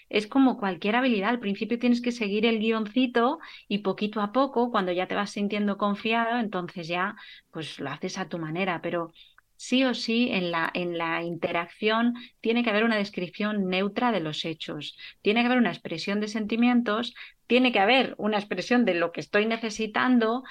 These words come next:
y tiene que haber una petición o una propuesta de acción, porque de nada me sirve, fíjate,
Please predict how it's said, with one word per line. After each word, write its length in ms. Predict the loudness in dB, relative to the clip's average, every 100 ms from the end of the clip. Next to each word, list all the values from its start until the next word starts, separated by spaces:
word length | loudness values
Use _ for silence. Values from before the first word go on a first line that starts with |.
| -14 -4
y 180 | -2
tiene 320 | 0 0 2 2
que 80 |
haber 260 | 2 4 2
una 240 | 2 0
petición 580 | -2 -6 -6 -2 -2 -2 0
o 120 | 0
una 380 | 2 0 0 -2
propuesta 600 | -4 0 -2 0 -2 0
de 80 |
acción, 460 | -2 -4 -2 0 0
porque 280 | -4 -6 -6
de 100 | -2
nada 180 | 0 2
me 120 | 2
sirve, 420 | 0 -2 -2 -6
fíjate, 500 | -8 -10 -8 -8